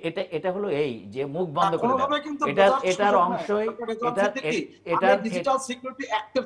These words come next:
Speaker 2: পক্ষে কথা বলছি, আমি সেটা বলছি না। আমি বলছি কি, আমাদের প্রেক্ষাপটগুলোর কথা বলছি। আপনি
Speaker 1: না,
Speaker 2: যেটা বলছেন,
Speaker 1: আজ-,
Speaker 2: তার সঙ্গে বিরোধিতা করছি না।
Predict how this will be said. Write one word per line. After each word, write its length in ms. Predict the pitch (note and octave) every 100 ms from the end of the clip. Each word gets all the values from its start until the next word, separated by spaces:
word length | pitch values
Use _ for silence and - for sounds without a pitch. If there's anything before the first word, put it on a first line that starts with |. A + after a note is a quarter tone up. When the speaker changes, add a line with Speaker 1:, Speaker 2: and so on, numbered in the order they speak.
| -
Speaker 2:
পক্ষে 260 | A#3+ - B3
কথা 160 | F#3
বলছি, 320 | D3+ B2+ - - _ -
আমি 180 | F#3
সেটা 240 | B3 A#3 C4
বলছি 240 | F#3+ -
না। 200 | - _ _ _ _ _ _ _ -
আমি 140 | C#3+
বলছি 260 | F3+ G#3+ C4+
কি, 180 | D4+ C#4
আমাদের 360 | F#3 F#3 -
প্রেক্ষাপটগুলোর 760 | - G3+ - C4+ D#4 D4 B3+ B3
কথা 200 | G#3 E3+
বলছি। 300 | C3 A2+ - _ _ _ _ _
আপনি 260 | - - B3+
Speaker 1:
না, 60 |
Speaker 2:
যেটা 120 | C3 C4
বলছেন, 180 | B3+
Speaker 1:
আজ-, 100 | -
Speaker 2:
তার 80 | B3+
সঙ্গে 240 | A#3+ A#3+ -
বিরোধিতা 240 | A3 G#3+ -
করছি 200 | C#4+
না। 80 | A#3+